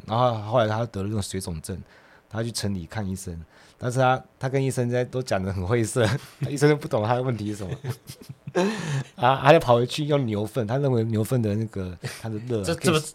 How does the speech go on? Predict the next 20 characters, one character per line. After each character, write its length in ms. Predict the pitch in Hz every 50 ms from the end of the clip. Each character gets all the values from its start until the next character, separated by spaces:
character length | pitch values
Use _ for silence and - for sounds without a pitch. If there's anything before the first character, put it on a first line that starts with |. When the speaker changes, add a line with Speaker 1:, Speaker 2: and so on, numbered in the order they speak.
| _ _
Speaker 2:
这 100 | - 180
不 80 | 156 175
是 60 | 180
印 180 | 156 170 160 147
度 140 | 175 160 131
疗 180 | 117 101 104
法 200 | 123 131 131 101
吗？ 120 | 107 123 - - 139 110 180 175 196 185 -
Speaker 1:
<laughs> 400 | - - - - - - - _
可 120 | - - 135
以 40 | 120
祛 220 | - - - 123
湿 300 | 101 90 - - 104 107
啊， 200 | 104 92 87 90
他 80 | 101 107
就 120 | 107 113
把， 200 | 107 107 92 92 - - - -
都 80 | 110
抹 180 | 113 110 107 107
满 220 | 110 107 95 92